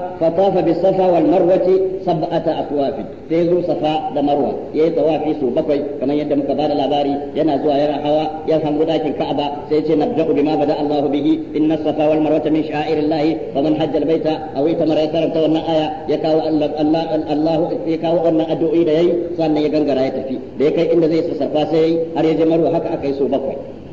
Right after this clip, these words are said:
ثم لم يحلل من شيء حرم منه حتى قضى حجه. Sa'annan manzo Allah sallallahu alaihi wasallam bayan ya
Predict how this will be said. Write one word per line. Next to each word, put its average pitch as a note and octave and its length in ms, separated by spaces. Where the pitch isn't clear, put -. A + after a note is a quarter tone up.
ثم G#3+ 240
لم G#3+ 240
يحلل G#3+ 460
من G3+ 240
شيء G#3 340
حرم F#3+ 300
منه G3 220
حتى F3 340
قضى D#3+ 340
حجه. C3+ 460
Sa'annan G3+ 320
manzo F3 160
Allah G#3+ 320
sallallahu F#3+ 320
alaihi E3 80
wasallam E3 160
bayan G3 240
ya G3+ 80